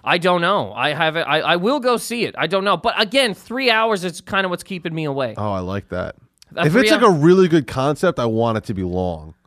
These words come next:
Speaker 1: Really?
Speaker 2: Yeah.
Speaker 1: Even when if it's just, what if it doesn't need to be that long, though?
Speaker 2: <sighs> Something that big about, like, the Earth. Is it just, but is it, like, a thriller? Like, they're in space and, like, this
Speaker 1: I heard it's, like, all right.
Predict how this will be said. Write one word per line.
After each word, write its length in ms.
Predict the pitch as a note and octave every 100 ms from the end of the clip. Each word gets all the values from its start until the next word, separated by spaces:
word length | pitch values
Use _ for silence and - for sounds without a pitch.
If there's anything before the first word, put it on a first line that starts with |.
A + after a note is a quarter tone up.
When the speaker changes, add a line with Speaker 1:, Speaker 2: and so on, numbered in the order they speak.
| _ _ _ -
Speaker 1:
Really? 560 | E3+ A#4 C5 C#5+ C5+ G2
Speaker 2:
Yeah. 300 | A2+ G2+ - _ -
Speaker 1:
Even 240 | D4 G4+
when 100 | G4+
if 100 | G4
it's 140 | E4 D4
just, 140 | B3+
what 140 | A3 C4+
if 80 | D#4
it 80 |
doesn't 320 | D4+ C4+ B3 G#3
need 220 | A3+ A3+
to 80 | A3+
be 200 | G3+ A#3
that 200 | A3 G#3
long, 360 | G3+ C4 D4+
though? 180 | F3 - G2+
Speaker 2:
<sighs> 120 | - -
Something 400 | - C3 D3 C3+
that 220 | B2+ A2+
big 200 | A2+ A2+
about, 280 | G#2 F#2+ D#2
like, 200 | F2 -
the 140 | G#2
Earth. 300 | G2 G#2 - -
Is 160 | B2 B2+
it 80 |
just, 280 | B2 F3 -
but 140 | A#2+ F3
is 160 | D#3
it, 100 | F3+
like, 140 | D#3 D3+
a 80 |
thriller? 560 | C3+ C3 A#2 C#3 D#3 E3+
Like, 220 | D3 A#2
they're 180 | C#3+ B2+
in 120 | B2
space 580 | - - - A#2+ C3+ B2+
and, 80 | C3
like, 160 | A#2 G#2+
this 80 | G3
Speaker 1:
I 280 | C4 C#4
heard 440 | A3+ A3+ A#3 A#3 A3
it's, 320 | G3 F3+ -
like, 280 | E3+ E3 C#3 -
all 280 | D#3 E3
right. 400 | D3+ D3 C#3+ G#2